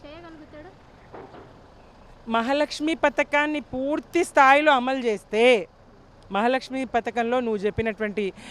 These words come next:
Speaker 2: నాలుగు వందల ఇరవై హామీల్లో మహిళలకు నువ్వు ఇచ్చినటువంటి హామీలు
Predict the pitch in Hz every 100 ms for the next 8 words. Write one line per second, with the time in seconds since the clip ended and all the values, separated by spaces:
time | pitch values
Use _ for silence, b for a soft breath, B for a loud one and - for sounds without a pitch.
0 | B - 202 214 262 294 294 285 262 247
1 | 254 247 226 233 269 269 254 226 208 240
2 | 262 247 226 214 247 240 220 208 196 175
3 | 190 185 170